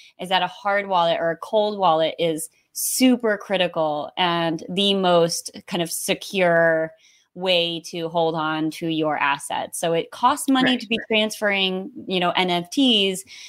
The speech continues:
Speaker 1: between wallets. More often than not, it costs gas money. Um, but once you have it, if you have an N F T that is your prized possession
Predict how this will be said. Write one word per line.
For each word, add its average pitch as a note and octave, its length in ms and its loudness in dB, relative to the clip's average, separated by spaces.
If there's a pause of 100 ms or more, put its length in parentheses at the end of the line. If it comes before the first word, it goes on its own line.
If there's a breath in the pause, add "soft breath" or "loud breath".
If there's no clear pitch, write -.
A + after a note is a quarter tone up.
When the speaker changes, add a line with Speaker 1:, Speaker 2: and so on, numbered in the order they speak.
(100)
Speaker 1:
between G#3 540 -2
wallets. F3+ 420 2
More F#3+ 340 0
often F3 280 2
than E3+ 140 -2
not, E3 260 2
it D#3+ 120 -2
costs E3 360 -2
gas F#3+ 320 0
money. E3 440 0 (360 loud breath)
Um, E3+ 240 0
but F3 200 0
once A3 400 0
you F#3 120 -4
have G3 400 -2
it, F3 160 2
if F3 160 -2
you G#3+ 280 -2
have G3 300 0
an F3 140 -2
N F#3 160 -2
F E3+ 180 -2
T F#3 220 -4
that E3+ 140 0
is D#3 120 -6
your E3+ 140 -4
prized E3+ 500 -2
possession D#3+ 720 -4